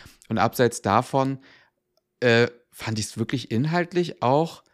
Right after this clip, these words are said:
etwas fragwürdig. Also da gab's auch so Bad Bars, was macht dein Zahnarzt, Amateurlachse? Ähm, das, äh, fand ich wirklich stellenweise sehr, sehr schwierig. Oder irgendwie deine Zähne sagen, du klaust Rollstuhlfahrern den Döner, um mit der Folie Crack zu rauchen.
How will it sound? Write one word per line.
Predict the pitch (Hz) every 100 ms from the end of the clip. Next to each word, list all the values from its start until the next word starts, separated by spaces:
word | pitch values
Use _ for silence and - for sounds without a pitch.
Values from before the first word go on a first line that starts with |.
| _ _ _
etwas | - 104 110 -
fragwürdig. | - 101 123 135 120 113 107 -
Also | 110
da |
gab's | 107 117 -
auch | 113
so | -
Bad | 98 - 107 131 -
Bars, | 113 113 113
was | 113 110
macht | 113 -
dein | 107
Zahnarzt, | - 110 104 131 90 110 -
Amateurlachse? | 107 101 - 110 127 156 107 - - 123 120 - - - _ _ _ -
Ähm, | 131 127 123 113
das, | 117 - -
äh, | - 123
fand | 131 147
ich | 147
wirklich | 127 156 160 -
stellenweise | 151 156 156 156 156 156 156 151 _
sehr, | - 139
sehr | 147 156
schwierig. | 143 - 139 180 147 92 92 - _ - - -
Oder | - 120 120
irgendwie | 123 123
deine | 120 117
Zähne | - 139 135
sagen, | 117 120 123 123
du |
klaust | 117 127 117 -
Rollstuhlfahrern | 120 117 127 - 120 120 113
den | 110 110
Döner, | 107 110 131 123
um | 117
mit | 117
der | 117
Folie | - 120 113
Crack | - 120 -
zu | - 120
rauchen. | 92 92 98 131